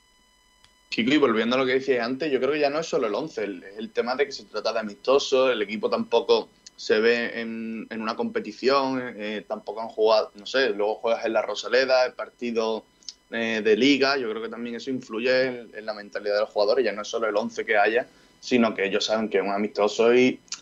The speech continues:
y tampoco, al fin y al cabo, vale, tienes que demostrar al entrenador que estás ahí, que,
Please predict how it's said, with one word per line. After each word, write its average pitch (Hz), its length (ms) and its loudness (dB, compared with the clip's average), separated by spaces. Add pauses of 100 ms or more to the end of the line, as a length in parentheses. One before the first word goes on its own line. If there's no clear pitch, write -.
(140)
y 95 80 -4
tampoco, 107 520 2
al 120 200 4
fin 113 160 -6
y 131 40 0
al 123 160 -4
cabo, 127 380 0
vale, 135 180 2
tienes 107 220 -8
que 127 100 -8
demostrar 113 640 -4
al 110 140 -2
entrenador 110 580 -8
que 107 300 2
estás 113 300 2
ahí, 135 360 4
que, 107 400 2